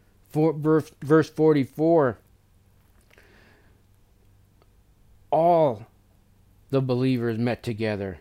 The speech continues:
in one place and shared everything they had. They sold their property and possessions and,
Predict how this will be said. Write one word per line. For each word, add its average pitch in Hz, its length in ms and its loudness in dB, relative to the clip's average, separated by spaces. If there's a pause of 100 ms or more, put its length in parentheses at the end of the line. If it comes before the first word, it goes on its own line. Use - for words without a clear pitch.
in 120 240 -4
one 127 260 -2
place 127 420 -6
and 117 140 -6
shared 143 400 -2
everything 139 600 -4
they 110 200 -4
had. 113 420 -4 (340)
They 127 140 -2
sold 170 480 0
their 139 120 0
property 139 640 -4
and 117 120 -6
possessions 120 680 -4
and, 117 140 -4